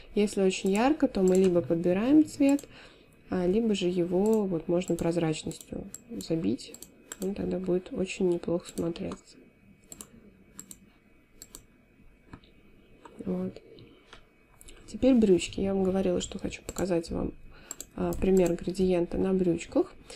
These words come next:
Что я сейчас сделаю? У меня с вами есть вот один яркий цвет и один цвет, который создает мне тень. Я беру брючину, а, создаю на нее градиент.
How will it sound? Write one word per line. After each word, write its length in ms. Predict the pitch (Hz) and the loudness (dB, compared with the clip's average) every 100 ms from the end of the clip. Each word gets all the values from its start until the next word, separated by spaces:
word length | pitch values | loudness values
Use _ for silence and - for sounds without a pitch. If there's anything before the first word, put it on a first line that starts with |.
| - - - | -20 -20 -18
Что 200 | - 254 | 4 4
я 80 | 240 | 4
сейчас 280 | - - | 0 -4
сделаю? 480 | 202 202 185 185 175 | -2 0 2 2 2
У 20 | |
меня 180 | 180 208 | 2 2
с 160 | 208 220 | -2 -4
вами 320 | 190 180 170 170 | 0 2 2 0
есть 200 | 170 - | -4 -6
вот 140 | - | -6
один 220 | 180 165 | 0 0
яркий 400 | 170 202 320 302 | 2 0 0 -2
цвет 400 | - 277 262 262 - - - - - - 214 | -2 2 2 2 -8 -20 -20 -20 -20 -6 0
и 240 | 233 254 - - | 0 0 -6 -12
один 320 | - 180 208 214 | -6 -2 0 0
цвет, 320 | - 220 - | 0 -2 -2
который 560 | 180 - 202 185 180 - - | -2 0 2 2 0 -10 -20
создает 540 | - 180 175 180 220 196 | -8 -2 2 2 0 2
мне 180 | 185 | 2
тень. 440 | 190 - 202 - 190 - - | 2 -4 -4 -4 -10 -18 -4
Я 180 | 214 269 | 2 4
беру 240 | 220 214 | 4 4
брючину, 680 | 202 185 160 - - 208 311 - - - - _ _ - - - - - - - - - - - - - | 4 4 2 0 -2 2 2 0 -18 -20 -20 _ _ -20 -20 -20 -20 -20 -20 -20 -20 -20 -20 -20 -18 -8
а, 140 | 180 | -6
создаю 760 | - 175 175 185 185 220 277 240 | -2 -2 2 4 6 8 8 10
на 80 | |
нее 420 | 185 180 180 214 226 | 8 6 4 4 4
градиент. 880 | 185 185 202 185 170 160 233 - | 2 0 2 2 2 0 -2 -6